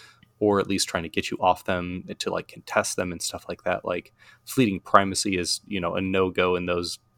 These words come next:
uh, decks. Like, that's exceedingly hard to score. Uh, that was a big part of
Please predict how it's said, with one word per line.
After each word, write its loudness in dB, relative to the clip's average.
uh, 0
decks. -8
Like, -2
that's -6
exceedingly 0
hard -6
to -14
score. 0
Uh, 2
that 10
was 8
a 2
big 2
part 6
of -2